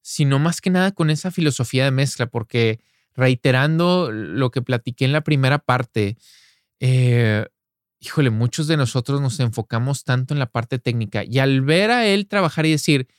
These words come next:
"Es que de verdad no sabes lo poco que me importa en sí,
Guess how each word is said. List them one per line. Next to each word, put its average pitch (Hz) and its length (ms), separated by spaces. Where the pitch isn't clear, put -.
"Es - 140
que 180 100
de 175 80
verdad 135 300
no 139 240
sabes 151 500
lo 123 300
poco 139 460
que 165 100
me 139 80
importa 131 840
en 117 220
sí, 131 640